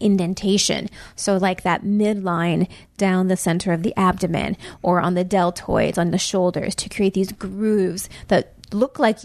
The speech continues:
they are muscle definition, but really what you're looking at is a scar from the skin <laughs> down to the muscle, and then the, quote, "Muscle" is just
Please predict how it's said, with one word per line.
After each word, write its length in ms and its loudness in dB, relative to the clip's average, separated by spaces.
they 340 0
are 180 2
muscle 320 -2
definition, 540 0
but 160 0
really 420 2
what 120 2
you're 80 2
looking 300 2
at 180 -2
is 220 0
a 160 0
scar 720 0
from 160 -4
the 80 -2
skin 720 0
<laughs> 0 -
down 280 2
to 120 -2
the 100 2
muscle, 540 2
and 140 0
then 100 2
the, 80 2
quote, 340 0
"Muscle" 720 0
is 200 -4
just 320 0